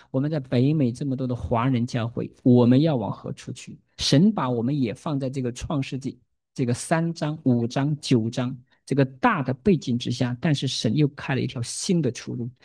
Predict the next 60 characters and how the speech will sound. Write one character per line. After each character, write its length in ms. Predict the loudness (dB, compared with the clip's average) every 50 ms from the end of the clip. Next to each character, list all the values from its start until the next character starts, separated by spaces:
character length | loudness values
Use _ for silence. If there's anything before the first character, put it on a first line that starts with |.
| -14 -2 2
如 180 | 6 6 6 8
今 340 | 6 6 4 4 2 -4 -14 _ _ _ _ _ _ _ _ _
这 140 | 4 4 4
全 360 | 4 4 2 2 2 2 2
地 120 | 2 2
的 100 | 2 2
教 300 | 2 0 0 0 0 0
会 180 | 0 0 0 -2
就 140 | -2 -4 -8
是 100 | -10 -8
这 140 | -6 -4 -4
新 240 | -4 -2 0 0
的 100 | 2 2
出 260 | 0 -2 -4 -4 -4 -2
路 100 | 0 0
的 80 | 0
见 360 | 0 -2 0 2 4 4 4
证 180 | 2 0 -2 -4
和 140 | -2 -4 -4
果 240 | -4 -4 -6 -6 -6
子。 240 | -10 -12 -12 -12 -14 _ -20 -20 -8 -2
但 100 | 0 2
是 80 | 2 2
不 180 | 4 4 4
仅 180 | 4 4 2 0
如 140 | 0 0 -2
此， 200 | -4 -6 -12 -16 _ -2
我 140 | 0 2
们 120 | 2 2 0
还 260 | -2 -4 -2 -2 -2
需 160 | -2 -2 -2 -4
要 60 | -4
去 140 | -2 -4 -6
践 280 | -4 0 0 2 2 0
行 220 | -2 -2 -4 -4
大 220 | -2 -2 0 0 0
使 200 | -2 -4 -4 -4
命。 180 | -4 -4 -4 -6 -10 -16 -20 -6
所 160 | 2 6 6
以 60 | 6 8 8 6
耶 180 | 6 6 6 4
稣 320 | 2 0 -2 -2 -2 -4 -4 -2
基 180 | 0 0 0
督 140 | 2 2 2
的 80 | 4 4
福 300 | 2 2 -2 -2 -2 -2
音 200 | 0 -2 -2 -6 _ _ _ -4
要 60 | -4 -4 -2 -2
透 260 | 0 4 6 6 6
过 160 | 6 4 0
教 240 | 0 0 -2 -4 -4
会 240 | -4 -4 -6 -6 -6 0
继 140 | 4 6 6
续 160 | 6 4 2
去 120 | -2 -2 -4
传 240 | -4 -4 -4 -4
扬 140 | -2 -2 -2
和 100 | -2 -2
见 240 | -2 0 0 -2 -2
证。 160 | -2 -4 -6